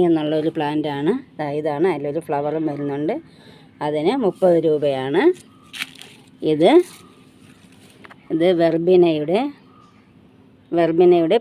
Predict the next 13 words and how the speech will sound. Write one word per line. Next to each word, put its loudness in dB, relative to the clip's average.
പിങ്ക് 6
ആണ്. -2
ഇതിന് 0
മുപ്പത് 0
രൂപയാണ്. -2
റൂട്ടഡ് 0
പ്ലാന്റ് 4
തന്നെയാണ്. -2
ഇനി 4
അടുത്തതായിട്ട് -2
ഈ -4
ഒരു -4
പ്ലാന്റ് -4